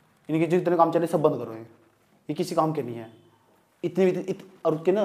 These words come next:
उन्होंने हड़ताल करा, और हड़ताल करके पता क्या हुआ, उन्होंने कहा, "मैं जब तक खाना नहीं खाने का, जब तक तुम्हें काम नहीं रोकने के",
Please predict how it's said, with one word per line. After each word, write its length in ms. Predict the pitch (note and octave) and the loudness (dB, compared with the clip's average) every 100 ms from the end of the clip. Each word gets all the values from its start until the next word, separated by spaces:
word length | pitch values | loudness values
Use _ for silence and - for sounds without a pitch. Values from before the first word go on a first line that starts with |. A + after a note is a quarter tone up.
| - - E3 | -2 -6 0
उन्होंने 220 | E3+ E3+ | 2 2
हड़ताल 320 | D3+ D#3 D#3 | 0 0 0
करा, 240 | C3 A#2+ - - _ C#3+ | -2 -6 -10 -20 _ -6
और 60 | |
हड़ताल 300 | D3 C#3 D#3 | -4 -2 -2
करके 220 | E3+ E3 | -2 -2
पता 180 | E3 E3+ | -2 -2
क्या 120 | F#3 | -2
हुआ, 200 | D#3 B2 A2 - _ - | -4 -6 -12 -20 _ -6
उन्होंने 220 | D3+ D3+ | -4 0
कहा, 100 | D3+ | 0
"मैं 120 | E3+ | 0
जब 160 | D#3 D#3 | 0 -2
तक 100 | E3+ | -4
खाना 160 | C#3+ | -4
नहीं 140 | D3 C3 | -6 -6
खाने 180 | B2+ C#3 | -8 -10
का, 140 | C#3+ - | -12 -14
जब 220 | C3+ C3+ C#3 | -10 -8 -8
तक 80 | |
तुम्हें 220 | D3 D3 D3 | -6 -6 -6
काम 160 | C3+ | -8
नहीं 100 | B2+ | -8
रोकने 280 | A#2 A#2 A2 | -10 -12 -16
के", 120 | A2 | -18